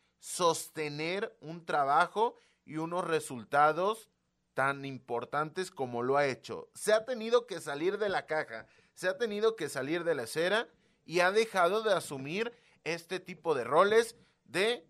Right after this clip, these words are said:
juego de visita, busco que pasen pocas cosas. Tengo ventaja, busco guardar el marcador. Es una división con poca dinámica en lo general, sí, porque el lugar común,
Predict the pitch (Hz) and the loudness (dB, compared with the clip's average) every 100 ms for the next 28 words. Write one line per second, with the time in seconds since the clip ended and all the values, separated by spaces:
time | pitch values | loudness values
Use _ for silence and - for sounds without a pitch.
0 | _ _ 226 240 254 208 156 135 226 202 | _ _ 6 8 6 4 0 -4 -8 -2
1 | 254 254 - _ 123 190 214 - 180 208 | -2 -2 -10 _ -10 -8 -8 -4 -4 -2
2 | - 151 165 147 143 135 123 - 95 92 | 0 0 0 -4 -4 -2 -6 -6 -10 -10
3 | - - - _ _ _ _ 233 254 233 | -14 -18 -20 _ _ _ _ 6 8 6
4 | 185 165 214 240 247 220 240 - _ 135 | 4 2 2 2 4 4 2 0 _ -8
5 | 202 226 - 190 143 127 131 156 156 143 | -6 -6 -6 -4 0 0 2 2 2 0
6 | 127 127 113 110 104 98 87 _ _ _ | -4 -4 -6 -6 -6 -6 -10 _ _ _
7 | - 196 214 196 160 151 147 135 196 214 | 0 0 2 0 0 0 -4 -4 4 4
8 | 233 - 156 143 - 220 220 220 220 202 | 2 0 0 0 6 6 8 6 4 2
9 | 156 175 196 208 196 208 208 - 160 160 | -2 0 0 -4 0 2 2 0 -6 -2
10 | 151 139 147 139 147 196 262 240 214 226 | -2 -2 -4 -4 0 0 0 -4 -12 -10
11 | 240 247 233 196 165 165 196 185 196 220 | -10 -6 -4 -2 0 -2 -2 -4 -4 -4